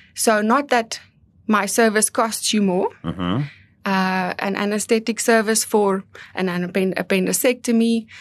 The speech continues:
Speaker 1: uh, for a hysterectomy, et cetera,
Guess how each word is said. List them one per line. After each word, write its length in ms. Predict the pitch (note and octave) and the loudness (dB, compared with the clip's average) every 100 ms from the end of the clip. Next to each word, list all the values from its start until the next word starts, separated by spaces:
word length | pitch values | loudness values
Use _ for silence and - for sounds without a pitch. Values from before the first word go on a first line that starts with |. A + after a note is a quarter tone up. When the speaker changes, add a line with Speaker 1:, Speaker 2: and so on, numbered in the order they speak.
| - - | -20 -12
Speaker 1:
uh, 320 | F3 E3 E3+ | -10 -8 -8
for 380 | F3+ - F#3 F3+ | -8 -4 -2 0
a 80 | F#3 | 0
hysterectomy, 840 | F#3+ A3 B3+ A#3 A3+ - G3+ G3+ G3+ | 2 2 4 4 2 -2 -2 0 0
et 100 | G3 | -2
cetera, 380 | G3+ G3+ A#3+ | -4 0 -2